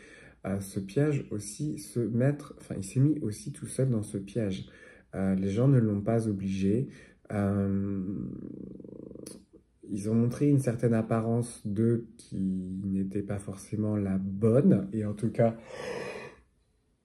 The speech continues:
c'est concret.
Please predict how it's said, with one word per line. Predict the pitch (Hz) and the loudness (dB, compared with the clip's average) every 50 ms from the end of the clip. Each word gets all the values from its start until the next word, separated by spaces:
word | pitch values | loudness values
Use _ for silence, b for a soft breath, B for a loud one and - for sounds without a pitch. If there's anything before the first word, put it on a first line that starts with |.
| _ - - B B B B B B B _ _ _ _ _ _ _ _ _ _ _ _ _ _ _ _ _ _ _ _ _ _ _ _ _ _ _ _ _ _ _ B B B B B B B B B B B B B B B B B B B B _ _ _ _ _ _ _ _ _ _ _ _ - - - | _ -20 -20 B B B B B B B _ _ _ _ _ _ _ _ _ _ _ _ _ _ _ _ _ _ _ _ _ _ _ _ _ _ _ _ _ _ _ B B B B B B B B B B B B B B B B B B B B _ _ _ _ _ _ _ _ _ _ _ _ -20 -16 -14
c'est | 131 - - 120 113 | -8 -2 0 0 2
concret. | - 113 110 101 - - 110 110 123 - - | 2 2 0 0 2 2 2 2 2 0 -4